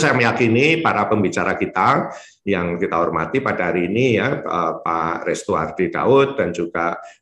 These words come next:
Bu Wiwi, ya, dan juga Prof Eko, ya,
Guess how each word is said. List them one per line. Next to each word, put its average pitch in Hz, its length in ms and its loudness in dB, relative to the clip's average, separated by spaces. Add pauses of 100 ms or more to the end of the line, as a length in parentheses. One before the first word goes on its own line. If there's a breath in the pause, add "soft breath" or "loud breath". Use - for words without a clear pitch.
Bu 90 640 2 (100)
Wiwi, 131 640 4
ya, 151 380 -2
dan 92 180 -2
juga 92 320 -4
Prof 92 300 -2
Eko, 120 720 0
ya, 127 160 -4